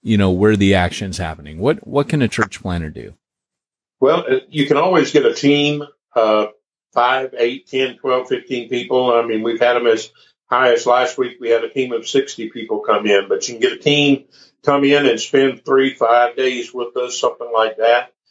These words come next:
Speaker 2: where we will assign you the opportunity to work in homes, to do the type of work that is needed. That's one thing that you can do, but you can pray, literally pray for the gospel conversations that need to be taking place and that can take place.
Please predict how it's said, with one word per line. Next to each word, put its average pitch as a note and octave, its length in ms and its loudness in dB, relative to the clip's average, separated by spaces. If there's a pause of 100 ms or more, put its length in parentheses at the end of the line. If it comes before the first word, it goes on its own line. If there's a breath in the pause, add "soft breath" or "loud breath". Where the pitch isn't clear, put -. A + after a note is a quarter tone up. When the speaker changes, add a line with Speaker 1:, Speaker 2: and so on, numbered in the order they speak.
(160)
Speaker 2:
where A#2 180 4
we B2 140 -6
will A2+ 180 0
assign B2 440 0
you B2+ 180 0
the A2 140 0
opportunity A2+ 720 -2
to A2 80 2
work B2 360 2
in A2 120 0
homes, G#2+ 640 -2
to A2 120 -2
do A#2 180 2
the A2+ 120 0
type A#2 320 0
of G2+ 160 -8
work A2 320 0
that G2+ 160 -6
is G2 180 -4
needed. A2+ 420 -2 (460 soft breath)
That's C#3+ 300 0
one C#3+ 300 0
thing G#2+ 300 -2
that G#2 160 -16
you A2 120 -6
can G#2 160 -10
do, G#2+ 240 4
but G#2+ 120 -14
you A#2 140 0
can A2 260 0
pray, C3+ 520 2 (400)
literally B2 640 2
pray C3 320 2
for C3+ 120 -6
the A2+ 120 0
gospel A#2 500 0
conversations A2+ 960 -2
that A2 160 2
need A#2 160 -6
to A2+ 100 -2
be A2 160 -4
taking A2 460 -2
place A2 400 0
and G#2 100 -4
that G#2 200 -10
can A2+ 280 0
take G2+ 320 -2
place. F#2+ 480 -6